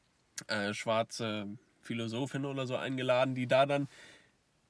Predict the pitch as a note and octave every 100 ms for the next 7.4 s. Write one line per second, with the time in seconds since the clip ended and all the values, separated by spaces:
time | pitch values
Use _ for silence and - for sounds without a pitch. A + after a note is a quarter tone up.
0 | _ _ - F#3 G#3 B3 G#3+ - E3 F#3
1 | G3 G3 - _ - C3 C#3 B2+ - -
2 | - - C#3+ - E3+ G#3+ A#3 - C3+ -
3 | - - - - C#3+ D3+ C#3+ E3 A3+ G3+
4 | - - - - - - _ - _ C3+
5 | C3 C3 A3+ E3 B2+ - B2 - A#2 B2+
6 | C#3+ A#2 A#2+ B2+ B2 A#2+ A2+ C3 E3 A#2
7 | G#2+ - A#2 C3